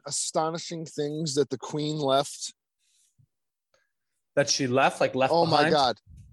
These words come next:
Speaker 1: Yeah, like, some of her assets was, like, um, all the dolphins in the United Kingdom, like, a, a wind farm on the, you know, on the ocean, in some ocean, um, all of the land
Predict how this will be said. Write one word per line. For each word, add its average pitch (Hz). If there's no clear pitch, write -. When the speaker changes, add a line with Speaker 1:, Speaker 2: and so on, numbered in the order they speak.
Speaker 1:
Yeah, 185
like, 160
some 202
of 180
her 185
assets 180
was, 160
like, 156
um, 165
all 196
the 190
dolphins 175
in 165
the 160
United 156
Kingdom, 131
like, 147
a, 160
a 156
wind 202
farm 196
on 165
the, 151
you 165
know, 156
on 160
the 160
ocean, 143
in 170
some 170
ocean, 143
um, 156
all 214
of 190
the 208
land 185